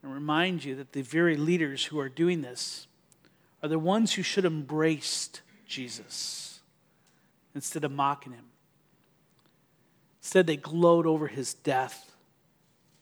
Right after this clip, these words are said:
The religious leaders should have championed Jesus. They should have protected him. They should have put his arms up and said, "Here is our Messiah. Here is our Savior. Here is the,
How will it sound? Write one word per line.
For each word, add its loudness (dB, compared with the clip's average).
The -2
religious 8
leaders 6
should 4
have 8
championed 4
Jesus. -2
They 12
should 4
have 8
protected 10
him. 6
They 12
should 8
have 10
put 12
his 12
arms 12
up 12
and 4
said, 12
"Here 12
is 12
our 12
Messiah. 12
Here 12
is 10
our 12
Savior. 8
Here 12
is 8
the, 12